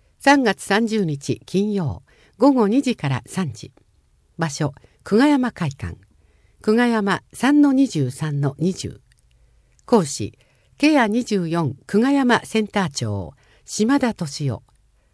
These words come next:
対象、区内在住、在勤の方。定員三十名。申し込み順です。参加費は無料。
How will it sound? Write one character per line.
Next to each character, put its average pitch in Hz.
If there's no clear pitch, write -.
対 226
象、 190
区 320
内 254
在 160
住、 180
在 180
勤 180
の 143
方。 135
定 226
員 190
三 254
十 240
名。 87
申 214
し -
込 233
み 208
順 175
で 143
す。 -
参 277
加 269
費 240
は 262
無 160
料。 139